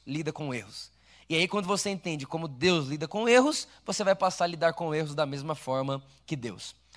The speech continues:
Amém, irmãos? Tá feliz ainda, sim ou não? Então, a primeira coisa hoje que eu quero falar com você é que tudo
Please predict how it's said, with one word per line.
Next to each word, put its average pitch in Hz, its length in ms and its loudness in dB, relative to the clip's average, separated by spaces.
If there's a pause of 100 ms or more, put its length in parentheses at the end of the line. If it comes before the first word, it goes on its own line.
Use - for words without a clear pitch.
Amém, 185 220 2
irmãos? 233 260 4
Tá 180 120 -4
feliz 185 240 -2
ainda, 202 240 0
sim 202 160 0
ou 208 80 2
não? 160 180 4 (560)
Então, 208 220 8
a 202 80 8
primeira 240 340 6
coisa 240 300 6
hoje 214 260 6
que 180 60 -8
eu 190 60 -4
quero 214 180 0
falar 190 260 4
com 202 100 -6
você 170 400 -2 (2250)
é 196 80 4
que 214 120 0
tudo 190 680 4